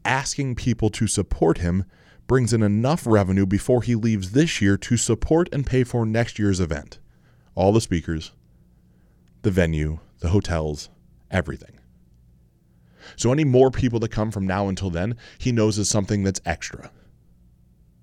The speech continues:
And I'm enamored by this. I'm like, "Man, this is just brilliant." Like, the captivated nature and all the things that he's figured out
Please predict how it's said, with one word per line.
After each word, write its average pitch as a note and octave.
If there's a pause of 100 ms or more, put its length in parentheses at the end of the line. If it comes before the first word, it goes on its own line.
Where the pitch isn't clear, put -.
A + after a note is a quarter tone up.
(1000)
And G2
I'm D#3+
enamored B2
by D#2
this. -
I'm -
like, G#2+
"Man, A2+
this D3+
is -
just -
brilliant." A2+
Like, F2 (1040)
the A#2+
captivated B2+
nature G2+
and G2+
all D3
the F3
things D3+
that A#2+
he's C3+
figured G#2
out E2